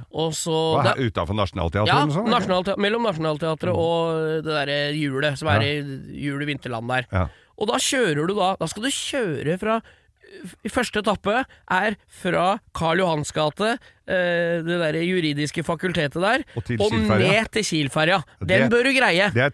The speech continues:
Speaker 2: to, en kilometer, kan
Speaker 1: Ja,
Speaker 2: vi, to kilometer.
Speaker 1: der sto jeg og var så glad, bl-, våt i blikket, og det var gøy, masse kule biler. Kjørte over den rampa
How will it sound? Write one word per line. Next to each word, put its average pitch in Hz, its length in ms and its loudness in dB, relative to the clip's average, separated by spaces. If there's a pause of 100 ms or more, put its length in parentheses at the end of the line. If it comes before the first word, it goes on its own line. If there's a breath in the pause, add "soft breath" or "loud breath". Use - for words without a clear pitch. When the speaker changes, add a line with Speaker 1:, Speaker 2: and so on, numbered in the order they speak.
(160)
Speaker 2:
to, - 180 -4
en 123 220 4
kilometer, 95 380 0
kan 107 160 4
Speaker 1:
Ja, 98 60 0
Speaker 2:
vi, - 20 -6
to 123 220 0
kilometer. 123 340 2
Speaker 1:
der 76 120 -10
sto 240 380 -4
jeg 277 320 0 (120)
og 214 200 0
var 202 220 2
så 233 200 -4
glad, 208 420 2
bl-, 196 220 -2
våt 185 360 0
i 226 60 0
blikket, 208 540 0
og 214 200 2
det 208 100 0
var 196 160 4
gøy, 208 200 2
masse 220 320 -2
kule 202 280 0
biler. 208 340 2 (420 loud breath)
Kjørte - 480 2
over 196 220 2
den 214 80 2
rampa 214 460 2